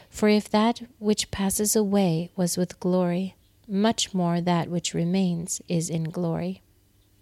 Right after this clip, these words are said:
Therefore, having such a hope,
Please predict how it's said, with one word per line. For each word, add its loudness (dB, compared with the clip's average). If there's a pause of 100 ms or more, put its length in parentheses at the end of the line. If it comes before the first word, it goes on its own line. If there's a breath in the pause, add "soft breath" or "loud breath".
(800 loud breath)
Therefore, 2 (220)
having 2
such -2
a 0
hope, -2